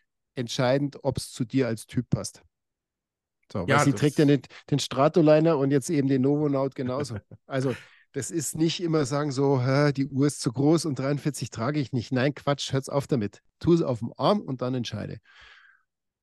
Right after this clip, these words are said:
Speaker 2: Ja, es ist, ähm, wie immer, man muss sowas einfach anprobieren. Ich hab auch, ich meine, meine zweitausendfünf,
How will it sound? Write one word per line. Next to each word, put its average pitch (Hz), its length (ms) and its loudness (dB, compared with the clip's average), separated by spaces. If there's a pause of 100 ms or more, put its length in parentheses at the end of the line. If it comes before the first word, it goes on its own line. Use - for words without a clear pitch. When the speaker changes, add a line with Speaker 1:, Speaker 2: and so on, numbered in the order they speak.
(120)
Speaker 2:
Ja, 135 280 -4
es 120 140 -12
ist, - 380 -10
ähm, 113 520 -6 (480)
wie 107 140 -2
immer, 117 340 0
man 98 200 -2
muss 139 140 0
sowas 123 320 -2
einfach 117 320 -8
anprobieren. 117 760 -8 (460)
Ich 113 220 -6
hab 117 160 -4
auch, 107 300 -4
ich 101 160 -12
meine, 107 400 0
meine 101 520 0
zweitausendfünf, 120 920 -4